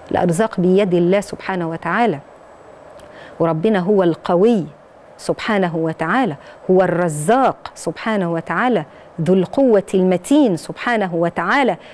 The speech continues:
بيده ملكوت السماوات والأرض، مش بإيد الأشخاص، بإيده سبحانه وتعالى. نعم، أمرنا أن نأخذ بالأسباب ولا بد،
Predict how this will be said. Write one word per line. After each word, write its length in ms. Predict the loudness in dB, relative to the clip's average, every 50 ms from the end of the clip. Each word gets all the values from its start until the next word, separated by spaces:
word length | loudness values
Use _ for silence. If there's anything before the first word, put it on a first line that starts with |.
| -12 -6 -4
بيده 640 | 0 2 4 4 4 4 4 4 2 2 2 2
ملكوت 480 | 2 2 4 2 2 2 2 0 2 2
السماوات 640 | 0 -2 0 0 0 2 2 4 2 2 0 0 2
والأرض، 400 | 2 2 4 2 2 2 2 2
مش 220 | 0 -2 -2 -2
بإيد 420 | -2 0 0 2 4 4 4 4 4
الأشخاص، 600 | 2 2 2 -2 -4 -4 -2 0 0 0 -2 -6 -14 -20 -16 -6 -2
بإيده 460 | 0 0 2 4 4 4 4 4 2
سبحانه 640 | 0 0 -4 -6 -6 -4 -4 -2 0 -2 -2 -2 -2
وتعالى. 540 | -2 -2 -2 -2 0 0 2 2 2 0 -2 -6 -16 -16 -6 -2
نعم، 400 | 2 2 4 4 4 2 0 -2
أمرنا 480 | -2 -2 -2 0 0 2 0 0 -2 -2
أن 60 | -2
نأخذ 420 | -2 -2 -2 -2 -2 0 0 2
بالأسباب 680 | 2 2 0 0 -2 -4 -4 0 2 2 2 2 2 2
ولا 280 | 2 2 2 2 2
بد، 300 | 2 2 2 2 0 -2